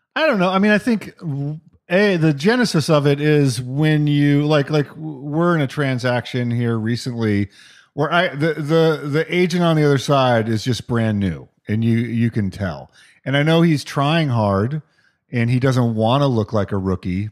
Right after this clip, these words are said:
but he does look like a rookie. And so I think that that goes ag-, it's, you have to overcome that. Like, you can tell when you're dealing with a pro, with someone who understands how everything works and just the language they use, the jargon they use, the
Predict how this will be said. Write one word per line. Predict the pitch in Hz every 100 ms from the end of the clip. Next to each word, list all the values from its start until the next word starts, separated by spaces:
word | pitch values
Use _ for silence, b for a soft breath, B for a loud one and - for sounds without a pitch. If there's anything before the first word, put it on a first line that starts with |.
| -
but | 120
he | 127
does | 143 123
look | 98
like | 87 82
a |
rookie. | 82 76 80 71 b b b b
And | 113 110
so | - 139 131 131
I | 127 120
think | - 147 139
that | 135 117
that | 135 127 120 113 - _ - 123 101
goes | - 135 131 131 123
ag-, | 127 104 98 -
it's, | 139 - 135 - - - -
you | 143 143
have | 170 170
to |
overcome | 165 143 131 165 180
that. | 110 78 69 _ b b b
Like, | 110 110
you | 143 151
can | 139 120
tell | 113 151 143 120
when | 120
you're | 113
dealing | 107 123 120 113
with | 107 110
a |
pro, | 95 127 127 107
with | 101 104
someone | - 117 110
who | 107 110
understands | 113 104 - 127 120 117 110 101 92 - b b b b
how | 113
everything | 113 101 107 101
works | 104 143 123 -
and | 110
just | 98 -
the | 101
language | 92 117 139 135 123
they | 123
use, | 127 123 123 123 107
the | 95
jargon | 82 101 123 131
they | 127
use, | 120 120 120 120 110
the | 104 90